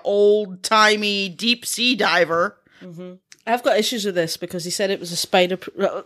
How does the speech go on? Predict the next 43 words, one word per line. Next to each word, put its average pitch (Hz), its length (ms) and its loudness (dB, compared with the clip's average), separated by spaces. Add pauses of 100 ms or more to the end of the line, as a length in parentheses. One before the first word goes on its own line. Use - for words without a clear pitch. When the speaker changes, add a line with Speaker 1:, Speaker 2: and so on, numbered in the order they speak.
(320)
Speaker 2:
essentially 262 580 4
what 190 140 2
he 185 60 0
described 202 440 2
it - 60 0
as 151 280 0
was 151 320 -6 (360)
some 175 240 -2
sort - 180 -2
of - 80 -10
protection 185 460 -4
against 156 300 -4
spiders, 151 580 -2
right? 143 260 -6
But 151 140 -8
everyone 180 400 -2
knows 160 500 -4
Speaker 1:
Bullshit. 190 840 2
Speaker 2:
if 175 140 -8
you 185 120 2
walk 185 260 4
through 180 180 2
a 156 60 2
web, 151 320 2
it 143 80 -4
goes 165 160 -2
in 170 100 0
your 143 80 -2
face 160 400 2
first. - 480 -8 (100)
And 156 220 -2
that 170 200 2
had 165 140 -6
a 156 60 -4
massive 160 400 -2
hole 160 240 -2
in 165 80 -4
the 160 80 -8
face. 165 460 -6
Speaker 1:
Exactly. 165 800 0
Speaker 2:
So, 151 300 -6
Speaker 1:
Exactly. 196 960 4
Speaker 2:
bullshit. - 80 -20